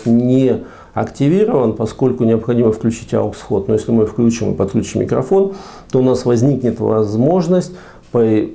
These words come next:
произвести автоматическое измерение, настройку эквалайзера, автоматическое измерение, настройку, э, задержек.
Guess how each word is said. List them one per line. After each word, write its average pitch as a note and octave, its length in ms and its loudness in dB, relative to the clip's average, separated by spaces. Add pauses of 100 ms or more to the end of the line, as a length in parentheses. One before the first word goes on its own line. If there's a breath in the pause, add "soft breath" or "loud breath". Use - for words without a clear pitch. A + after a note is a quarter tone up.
(140)
произвести A#2 760 2
автоматическое - 920 0
измерение, A#2 520 2
настройку G#2+ 520 0
эквалайзера, D#3+ 540 0
автоматическое A#2 760 -2
измерение, A#2+ 640 2
настройку, B2+ 720 0 (320 loud breath)
э, G2+ 220 0
задержек. G#2+ 640 -2